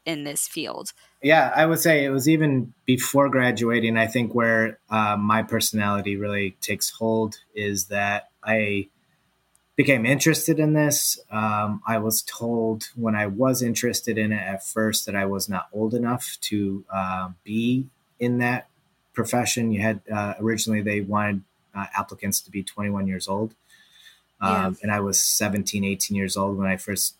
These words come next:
Speaker 2: learned of this. So, uh, my first step was to plant, uh, an experimental vineyard in my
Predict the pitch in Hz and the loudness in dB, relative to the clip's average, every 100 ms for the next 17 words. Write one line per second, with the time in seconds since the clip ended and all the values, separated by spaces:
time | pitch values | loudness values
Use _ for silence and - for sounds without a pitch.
0 | _ 104 101 104 110 123 120 - - 113 | _ -4 -2 0 0 0 0 0 0 0
1 | 104 104 98 95 _ _ _ _ - 101 | 2 2 -2 -6 _ _ _ _ -2 2
2 | 101 107 107 - 117 - - 107 - 104 | 2 2 0 0 0 0 0 -2 -2 0
3 | 101 101 98 - - - 101 95 - - | 0 0 0 -2 -2 -4 -2 -4 -4 -2
4 | 98 101 - - _ 101 98 98 98 92 | 0 0 -4 -6 _ -4 -2 -2 -4 -6
5 | 98 95 - 107 104 101 98 92 98 104 | -4 -4 -2 -2 0 0 -2 -2 -2 -2
6 | 101 92 90 | -2 -4 -6